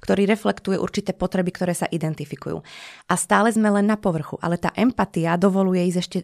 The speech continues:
do väčšej hĺbky, že, že rozpoznať, že čo vlastne ja ešte môžem urobiť, aby tí moji zákazníci mali naplnené tie svoje potreby, ale to viem urobiť len vtedy, keď ja budem rozumieť ich životu z takého uhla pohľadu, ako, ako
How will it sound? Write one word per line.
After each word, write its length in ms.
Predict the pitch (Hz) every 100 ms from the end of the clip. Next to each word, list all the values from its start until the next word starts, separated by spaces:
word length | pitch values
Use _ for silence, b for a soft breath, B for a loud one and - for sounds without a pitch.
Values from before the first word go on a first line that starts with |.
| -
do 160 | 180
väčšej 280 | 190 233 226 175
hĺbky, 440 | 196 196 - 165 349 -
že, 240 | 175 180 -
že 100 | 180 180
rozpoznať, 600 | 240 - 208 165 165 165
že 160 | 165 170 160 B B -
čo 160 | 220
vlastne 320 | 202 202 196 185
ja 80 |
ešte 160 | 185 -
môžem 320 | 190 185 180
urobiť, 400 | - 196 165 160
aby 120 | 170 170
tí 100 | 180
moji 160 | 175 180 170
zákazníci 800 | 180 180 170 170 165 - 180 - B B B
mali 240 | 185 185
naplnené 560 | 202 202 214 190 175 175
tie 80 | 175
svoje 320 | - 180 185
potreby, 480 | 185 196 180 170 180
ale 160 | 175
to 80 | 185
viem 160 | 190 190
urobiť 260 | 185 180 185
len 80 | 185
vtedy, 240 | - 180
keď 240 | 185 185 - B B B B -
ja 400 | 185 190 190 -
budem 400 | - 190 190 190 185 -
rozumieť 720 | 208 196 226 202 160 - -
ich 320 | 202 202 -
životu 560 | - 160 180 170 170 180
z 80 | 208
takého 320 | 190 180 175
uhla 160 | 180 180
pohľadu, 480 | 175 170 180 170
ako, 400 | - - 175 170
ako 220 | - -